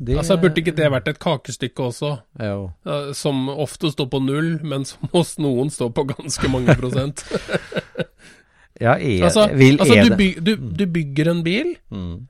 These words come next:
Speaker 2: eh, og du bygger den til dagens trend, og, og du, du syns på Elmia, og
Speaker 1: Mm.
Speaker 2: det eneste folk forventer av deg, er at det kommer en ny en neste år.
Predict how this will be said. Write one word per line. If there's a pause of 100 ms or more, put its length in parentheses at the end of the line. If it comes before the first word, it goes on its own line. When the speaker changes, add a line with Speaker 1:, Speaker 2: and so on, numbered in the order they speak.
(120)
Speaker 2:
eh,
og
du
bygger
den
til
dagens
trend,
og,
og
du,
du
syns
på
Elmia, (100)
og (340)
Speaker 1:
Mm. (180)
Speaker 2:
det
eneste
folk
forventer
av
deg, (360)
er
at
det
kommer
en
ny
en
neste
år.